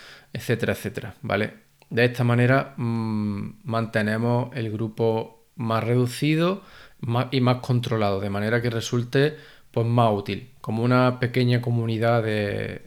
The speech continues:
de gente, eh, con intereses similares y que lo único que busca es ayudarse los unos a los otros.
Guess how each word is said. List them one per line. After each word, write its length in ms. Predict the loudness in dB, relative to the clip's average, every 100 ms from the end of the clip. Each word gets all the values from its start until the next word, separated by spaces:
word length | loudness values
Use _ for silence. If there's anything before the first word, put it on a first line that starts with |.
| -14
de 200 | -10 -8
gente, 580 | -6 -2 -2 2 2 0 -6 -20 -20 -12
eh, 420 | -4 0 0 -2 -2
con 140 | -2
intereses 500 | -2 0 0 2 -2
similares 540 | -2 0 4 4 4
y 20 | 2
que 240 | 0 0
lo 100 | 0
único 220 | -4 -6
que 80 | -2
busca 420 | -2 -2 0 2
es 60 | 2
ayudarse 960 | 0 -2 -4 -2 0 0 0 -2 -4 -4
los 220 | -4 -2
unos 200 | -2 -2
a 40 |
los 160 | 0 -2
otros. 200 | -4